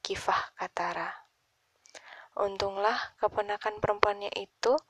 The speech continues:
telah belajar taekwondo sejak S M P dan tak mudah dirayu oleh playboy macam Tommy Dylan. Kali ini, Pak Agung memandang Bayu Kartika,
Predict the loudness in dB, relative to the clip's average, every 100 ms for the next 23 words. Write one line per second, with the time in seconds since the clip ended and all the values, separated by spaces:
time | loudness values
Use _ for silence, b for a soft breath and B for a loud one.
0 | B B B B 2 2 4 4 6 6
1 | 4 2 4 2 2 0 2 4 4 2
2 | -2 -4 2 2 0 _ b b b _
3 | -2 2 2 2 0 0 2 4 4 4
4 | 0 4 4 4 4 4 4 8 8 6
5 | 0 0 -2 2 0 0 -6 -6 -2 -4
6 | -4 -14 -20 -20 _ _ b b b b
7 | b b b _ _ _ 2 4 4 2
8 | 0 -2 -4 -2 2 2 2 0 2 4
9 | 4 4 8 8 8 4 4 4 2 -6
10 | 0 2 2